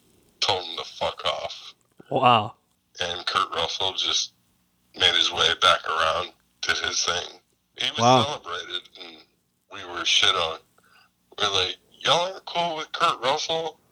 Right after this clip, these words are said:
Speaker 1: He was in Escape from New York." And my dad was like, "Why doesn't he escape from New York?"
Speaker 2: <laughs>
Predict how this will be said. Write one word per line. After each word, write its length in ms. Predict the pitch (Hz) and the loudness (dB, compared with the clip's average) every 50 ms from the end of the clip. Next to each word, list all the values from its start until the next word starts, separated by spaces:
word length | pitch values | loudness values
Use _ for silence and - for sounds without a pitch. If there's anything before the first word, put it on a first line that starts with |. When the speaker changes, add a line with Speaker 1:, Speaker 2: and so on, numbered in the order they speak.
| _ _ _ _ _ | _ _ _ _ _
Speaker 1:
He 200 | - - - 156 165 | -12 -8 -6 -6 -4
was 260 | 170 165 156 160 151 | -2 0 2 2 2
in 80 | 151 139 | 2 2
Escape 440 | 135 131 - - - 156 156 151 - | 0 -2 -2 0 0 0 0 0 -2
from 260 | - - 160 160 156 | -4 -6 -6 -6 -6
New 160 | 156 156 151 143 151 | -8 -8 -6 -4 -2
York." 460 | 160 170 165 147 135 - - - - - - | 0 2 2 0 0 -2 -10 -20 -16 -8 -4
And 120 | 135 127 123 | -2 0 2
my 140 | 120 131 143 - | 4 2 2 2
dad 280 | 151 151 147 139 - - | 2 0 -2 -2 -6 -10
was 220 | 160 139 - - | -10 -10 -8 -4
like, 260 | 135 131 127 120 - - _ _ - | -2 0 0 -2 -2 -8 _ _ -2
"Why 240 | - 180 196 214 | 2 4 4 4
doesn't 480 | 214 220 233 233 226 214 202 202 196 196 196 202 190 | 2 0 -2 -2 -2 -6 -14 -18 -16 -18 -18 -16 -14
he 80 | 180 175 | -14 -14
escape 480 | 175 - - - - 190 190 190 190 | -12 -12 -12 -10 -8 -6 -6 -6 -6
from 180 | - - 170 160 165 | -8 -12 -12 -12 -12
New 300 | 170 175 175 165 160 160 | -14 -18 -18 -18 -18 -18
York?" 220 | 160 151 143 - _ _ _ _ _ _ _ _ - - - - - - - - - - - - - - - _ - - - - - | -16 -16 -18 -18 _ _ _ _ _ _ _ _ -20 -20 -20 -20 -20 -20 -20 -20 -20 -20 -14 -8 -8 -8 -8 _ -20 -18 -18 -8 -2
Speaker 2:
<laughs> 20 | - | 2